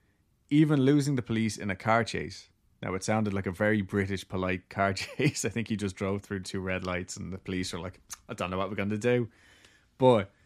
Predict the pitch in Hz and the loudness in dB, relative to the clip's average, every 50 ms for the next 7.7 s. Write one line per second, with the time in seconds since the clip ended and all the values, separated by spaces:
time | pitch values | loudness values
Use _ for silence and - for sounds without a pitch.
0 | _ _ _ - - 104 101 131 139 147 139 - 135 117 113 98 - 113 113 117 | _ _ _ -8 -6 2 4 4 4 4 2 0 0 0 0 -2 0 0 0 0
1 | 110 - 101 95 - - 123 117 - - 101 98 101 98 - - 98 101 101 98 | 0 -2 -4 -4 -2 -2 -4 -2 0 0 0 2 0 0 -2 -4 -4 -4 -4 -4
2 | 98 - - 107 107 107 107 104 92 90 92 104 117 143 151 147 - 110 98 95 | -4 -2 0 0 2 2 0 -2 -2 -2 0 2 2 2 2 2 2 2 2 2
3 | 98 104 - - - - - 101 95 - - - 113 117 120 113 - - 98 95 | 0 -2 -8 -12 -14 -10 -8 -8 -6 -6 -2 0 2 2 2 0 0 -2 -2 -2
4 | 92 - 92 - - 95 98 92 - - 104 113 113 101 85 - - - _ _ | -2 -4 -8 -10 -6 -6 -6 -6 -4 -2 0 2 2 2 0 -4 -10 -16 _ _
5 | _ _ _ _ _ _ _ _ _ - - 107 104 113 131 147 156 151 139 123 | _ _ _ _ _ _ _ _ _ -2 0 0 4 4 4 6 6 6 4 4
6 | 117 113 113 113 117 120 120 - - 101 104 98 98 - - 98 - - 113 110 | 4 4 4 4 2 0 0 -2 -2 -2 -2 0 -2 -2 -4 -4 -2 0 0 2
7 | 110 110 - - 107 107 104 98 98 92 92 104 - - | 2 0 -2 0 -2 -2 -2 -2 -2 -4 -4 -4 -8 -12